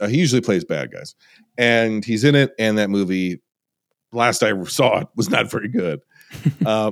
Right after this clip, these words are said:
Speaker 1: at the very least, it wasn't a hit.
Speaker 2: Right.
Speaker 1: So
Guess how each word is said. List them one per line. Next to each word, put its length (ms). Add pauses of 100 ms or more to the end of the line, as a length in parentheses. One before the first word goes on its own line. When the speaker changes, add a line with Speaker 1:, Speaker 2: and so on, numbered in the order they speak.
Speaker 1:
at 120
the 80
very 160
least, 200
it 40
wasn't 260
a 40
hit. 200 (840)
Speaker 2:
Right. 180 (360)
Speaker 1:
So 520